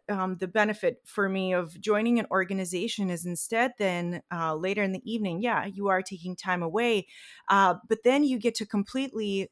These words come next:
switch up what you're doing, and you get to, um, plan events and, um, you know, find fantastic speakers, you know, like you, Rick, uh, who can, uh, educate, um, and motivate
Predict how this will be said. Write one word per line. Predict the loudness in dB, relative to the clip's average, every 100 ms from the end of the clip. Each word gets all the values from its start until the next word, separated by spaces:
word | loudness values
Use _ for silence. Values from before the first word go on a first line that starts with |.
| -6
switch | -2 -2 -2 -4 -4 -8 2
up | 2 2 -2
what | -4 -4
you're | -4 -8 -6
doing, | -4 0 0 -2 -6 -4
and | -2 -2 -2 -6 -16 -20
you | -12 -6
get | 0 0 0
to, | -4 0 2 2 0
um, | -2 -4 -6 -8
plan | -4 -2 0
events | 2 4 4 2 -2 -6 -6 -6
and, | -4 -2 -2 -4 -8 _ -20 -8
um, | -4 -2 -4 -12 _ _ -10
you | -4
know, | -4
find | -2 2 2 2 -4 _ _
fantastic | -4 -2 0 6 6 6 -6
speakers, | -6 -6 -6 0 0 0 -2 -6
you | -6
know, | -4 0
like | 0 0
you, | -2 0
Rick, | 4 4 2 -4 -20 -20 -8 2
uh, | 2 2 -2 -6 -6
who | -4 -4
can, | -4 0 2 2 0 -6 -10 _ _ _ _ _ _
uh, | -6 -6 -6 -4 2
educate, | 2 0 -6 -8 -8 -16 _ _ -12
um, | -10 -10 -6
and | -2
motivate | 2 4 4 2 -4 -6 -12